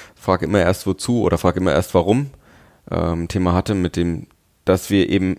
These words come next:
mit diesem "Warum tun wir etwas" starten sollen. Der hat auch diesen schönen Vergleich, dass er sagt, egal, äh, wenn jemand ins Fitnessstudio geht und am ersten Tag nach zwei Stunden Training in den Spiegel schaut,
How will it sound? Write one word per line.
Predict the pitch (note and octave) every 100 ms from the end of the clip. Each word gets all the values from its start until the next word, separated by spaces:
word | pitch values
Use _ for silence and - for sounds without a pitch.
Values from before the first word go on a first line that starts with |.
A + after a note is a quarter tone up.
| -
mit | G2+
diesem | G2+ F#2+ F#2 F#2 - -
"Warum | G2+ A2 A#2 A2+
tun | - B2 A2+
wir | E2
etwas" | - F2+
starten | - F2+ -
sollen. | F2 F2
Der | F2+
hat | F#2 E2+
auch | G2
diesen | - F#2+ G#2
schönen | - G#2+
Vergleich, | G#2+ F#2+ F#2+ C3+ - _ - -
dass | F#2+ F#2+
er |
sagt, | F#2+ F#2 _ -
egal, | G#2 F2+ G2 G#2+ A2+ A#2+ - _ _ _ _ _ _ _
äh, | G#2 G2
wenn | F#2 G#2+
jemand | G#2+ A2 G#2
ins | G2+ G#2
Fitnessstudio | - D#3 D#3+ D#3+ - B2 G2 F#2+
geht | F2 F2+ E2+ - _ _ _ _ _
und | - G2+
am | F#2 F#2+
ersten | G2 B2 - C3+
Tag | A#2+ G2+ - -
nach | G2 F#2+ - _ _
zwei | - - G#2+
Stunden | A#2 B2+ A#2 F2+
Training | - A#2 B2+ A2+ A2+
in | F2
den | A2
Spiegel | - D3 C3
schaut, | - F2+ B2